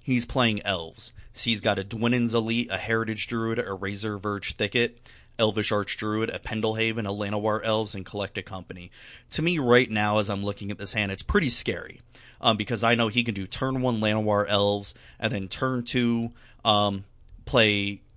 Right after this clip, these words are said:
you know, Razor Verge Thicket or Pendelhaven, which, whichever one, turn two, um, get Dwynen's Elite out. He has three elves. I can tap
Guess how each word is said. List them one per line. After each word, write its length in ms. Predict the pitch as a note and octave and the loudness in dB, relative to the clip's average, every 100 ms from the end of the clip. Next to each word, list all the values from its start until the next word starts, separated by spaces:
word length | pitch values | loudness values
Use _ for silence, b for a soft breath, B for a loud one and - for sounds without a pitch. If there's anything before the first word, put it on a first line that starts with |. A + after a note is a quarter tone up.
| - | -4
you 100 | A#2 | 0
know, 120 | G2+ | 2
Razor 320 | F#2+ A2 A2 | 2 0 0
Verge 260 | A2 G2+ - | -2 -4 0
Thicket 240 | G#2+ - | 0 0
or 80 | G2 | -4
Pendelhaven, 720 | - A2 G2+ G#2 G#2 G#2 G2+ | -4 -2 0 0 0 -2 -4
which, 200 | G2+ - | -4 -6
whichever 400 | A2+ G2+ G#2+ G2+ | -6 0 0 0
one, 340 | G2+ G2+ G2+ G2 B B - | -2 -2 -4 -8 B B -8
turn 280 | - A2+ G#2 | -2 -2 -2
two, 400 | - G2+ G2+ G2+ B B B - | -2 -2 -2 -6 B B B 2
um, 320 | G#2+ G2+ F#2+ - G2+ | 4 4 0 -10 2
get 240 | C3+ A#2 | 2 2
Dwynen's 480 | A#2+ A#2+ A#2 A#2 G#2+ | 0 2 2 2 0
Elite 320 | G#2 G#2 G#2 | -2 -2 0
out. 280 | G#2 G2+ - - | 0 0 -4 -12
He 180 | - G#2+ | -12 -4
has 480 | G#2 G2 G2 F#2+ - - | 0 0 0 -2 -6 -10
three 380 | - B2+ A#2+ A2 | -6 -2 2 4
elves. 340 | G2+ G2 F#2 | 4 2 -2
I 100 | G#2 | -4
can 180 | G2+ G2+ | -4 -6
tap 440 | - A#2+ A2+ - | 2 4 6 4